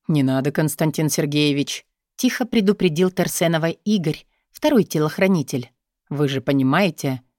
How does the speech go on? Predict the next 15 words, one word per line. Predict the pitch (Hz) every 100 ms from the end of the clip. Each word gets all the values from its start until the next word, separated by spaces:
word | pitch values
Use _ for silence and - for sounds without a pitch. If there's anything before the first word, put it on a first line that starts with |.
| _
что | - - 156
если | 143 175 160
бы | 147
не | 143 139
желание | 143 139 165 160 147
Екатерины | 139 139 147 147 160
Алексеевны, | 151 139 131 - 160 196 139 139 123 _ _ _ _
вы | 135 151 185
бы | 175
и | 175
близко | 156 170 220 -
к | 143 151
ней | 139
не | 131
подошли | 123 143 139 - 135 123